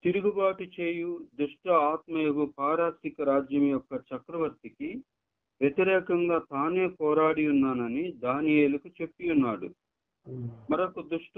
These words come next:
Speaker 1: ఆత్మ గ్రీసు దేశం యొక్క చక్రవర్తి జవన్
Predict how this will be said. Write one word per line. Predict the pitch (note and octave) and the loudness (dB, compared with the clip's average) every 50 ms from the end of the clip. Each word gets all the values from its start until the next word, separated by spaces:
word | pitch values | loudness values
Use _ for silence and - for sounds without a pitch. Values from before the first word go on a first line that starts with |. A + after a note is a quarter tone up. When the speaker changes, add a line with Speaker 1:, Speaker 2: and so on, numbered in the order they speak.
| F3 D#3+ | 2 4
Speaker 1:
ఆత్మ | D3+ C#3 C3 - - A#2 A#2+ C#3+ F3 G3+ A#3 - _ _ _ _ G#2+ A2 | 4 4 2 -2 -6 -8 -8 -6 -8 -8 -12 -16 _ _ _ _ _ 0
గ్రీసు | C#3+ F3+ G3 G3+ F3+ - G3 F3+ D3 | 2 2 2 2 0 0 0 0 2
దేశం | C#3+ D3+ D#3+ D#3 D#3 - D3+ D3+ | 4 2 2 2 0 0 0 0
యొక్క | D3 C#3+ C#3 - - D3+ C#3+ - | 0 0 -2 -4 -8 -12 -10 -8
చక్రవర్తి | D#3 C#3 C3 _ D3+ D3+ C#3 B2 A2 F#2+ _ _ - F2+ - _ _ _ _ _ _ _ _ _ _ _ _ G#2+ - - | -8 -8 -8 _ 0 2 2 2 0 -2 _ _ -16 -16 -16 _ _ _ _ _ _ _ _ _ _ _ _ -18 -4 0
జవన్ | C3 C3+ C3 C3 C#3 B2 G2+ | 2 2 2 2 0 -2 -4